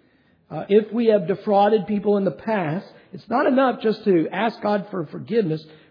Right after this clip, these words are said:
We need to do what we can to restore what was taken from others. So, for example, in Luke chapter nineteen, which we'll, uh, get to here in, uh, several weeks, we see Zacchaeus. What was the true proof of his repentance?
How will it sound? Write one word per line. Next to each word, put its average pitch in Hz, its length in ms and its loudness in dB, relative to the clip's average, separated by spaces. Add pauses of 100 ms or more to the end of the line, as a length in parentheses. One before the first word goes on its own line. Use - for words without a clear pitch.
We 220 100 0
need 294 160 2
to 208 80 -2
do 196 160 2
what 202 160 2
we 175 80 2
can 208 320 -2
to 170 80 -2
restore 180 560 -2
what 175 200 -2
was 156 140 -6
taken 208 320 -10
from 160 180 -8
others. 165 320 -10 (500)
So, 185 240 0
for 190 120 -4
example, 202 420 -2
in 175 100 -6
Luke 202 240 0
chapter 190 300 -8
nineteen, 185 600 -6
which 151 180 -10
we'll, 160 240 -6 (500)
uh, 139 140 -12
get 170 280 -8
to 151 400 -6
here 160 300 -6
in, 143 340 -12 (140)
uh, - 160 -16 (100)
several 147 220 -8
weeks, 208 340 -6 (220)
we 156 100 -10
see 170 180 -10
Zacchaeus. 160 800 -6 (280)
What - 140 -12
was 247 120 -10
the 262 160 -6 (300)
true 254 400 -4 (240)
proof 190 440 2 (560)
of 185 180 -6
his 180 220 -2
repentance? 165 680 -10